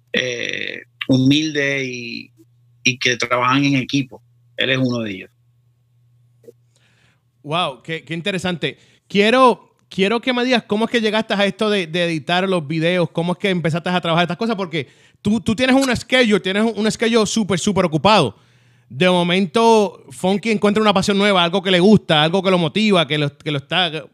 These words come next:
Speaker 2: algo diferente, esas cositas. Es como cuando empiezas a correr bicicleta, que de momento no quieres dejar de correr bicicleta. ¿Cómo fue, cómo fue esto?
Speaker 1: Lo de editar video.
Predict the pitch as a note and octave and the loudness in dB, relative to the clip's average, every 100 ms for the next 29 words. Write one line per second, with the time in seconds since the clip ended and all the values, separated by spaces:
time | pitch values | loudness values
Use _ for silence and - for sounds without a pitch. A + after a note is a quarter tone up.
0 | _ D#3 E3+ B3 F#3 A#3 F#3+ E3+ G3 A3+ | _ -4 2 4 4 2 2 -2 0 -2
1 | A3 G3+ D3 - _ - E3+ A#3 A3 G3+ | 0 0 -2 -6 _ -8 0 4 4 4
2 | F3 F#3 A3 G#3+ A3 G#3 F#3+ A3+ G3+ D#3+ | 2 4 6 6 6 6 4 4 2 0
3 | D3+ E3+ G#3 G#3 G#3+ G3+ G#3 G3+ G3 G3 | 0 0 2 2 4 6 4 6 4 6
4 | F3+ G3 D#3 A#2+ _ - - - - G3 | 4 2 0 -2 _ -20 -12 -4 0 2
5 | G#3+ B3+ A3 - A3+ C4 B3 G3+ - C#3+ | 4 2 0 0 2 4 6 6 4 -2
6 | G#2 _ _ _ _ _ _ _ _ _ | -6 _ _ _ _ _ _ _ _ _
7 | _ _ _ _ _ _ - F3+ G3+ G#3 | _ _ _ _ _ _ -2 0 2 2
8 | G3+ G#3 A3 B3+ C4 B3+ G3 B2+ | 0 0 -2 -2 0 0 0 -2